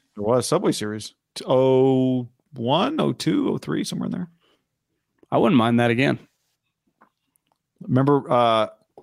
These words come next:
Speaker 1: Roger Clemens threw the broken bat at him and said he thought it was the ball?
Speaker 2: Oh, yeah, yeah. And the bat was splintered. It could, like,
Speaker 1: Bat
Speaker 2: poke
Speaker 1: was
Speaker 2: people, like,
Speaker 1: splintered.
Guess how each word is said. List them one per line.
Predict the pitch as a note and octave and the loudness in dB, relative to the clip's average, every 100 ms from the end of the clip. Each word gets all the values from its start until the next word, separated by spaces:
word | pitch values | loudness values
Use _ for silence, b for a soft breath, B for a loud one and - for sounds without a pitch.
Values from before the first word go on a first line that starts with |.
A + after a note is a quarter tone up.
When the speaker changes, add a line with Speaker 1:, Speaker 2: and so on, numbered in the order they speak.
| _ _ - | _ _ -4
Speaker 1:
Roger | B2 B2+ B2 | 0 0 0
Clemens | - B2+ A#2+ | -2 0 0
threw | C3 | 0
the | A2 | 0
broken | F#2 A#2+ A#2 | 2 0 0
bat | G#2+ A2 A#2+ | 0 2 2
at | A#2+ | 2
him | C3+ C#3 _ | 0 -4 _
and | A#2 G#2+ | -6 -2
said | A2+ | 0
he | G#2+ | 2
thought | A2+ | 2
it | A2 | 0
was | G#2+ | 0
the | G#2+ | -2
ball? | G2+ G#2+ B2 _ b b | 2 2 0 _ b b
Speaker 2:
Oh, | E3 C3+ B2+ | 0 0 -4
yeah, | C3 A#2 - F2 | -4 -4 -4 -4
yeah. | G2+ - C3+ G2+ | -4 -2 0 0
And | B2 | -2
the | B2 | -2
bat | A#2 C3 B2 | -2 0 0
was | - | -4
splintered. | - C3+ C3 B2 | -2 0 2 0
It | |
could, | A#2 | 0
like, | A#2+ G#2 - | -2 -2 0
Speaker 1:
Bat | C#3 | -2
Speaker 2:
poke | C#3+ | 0
Speaker 1:
was | C3 | 0
Speaker 2:
people, | E3+ D#3+ | 2 2
like, | C#3 | 0
Speaker 1:
splintered. | A#2+ | -2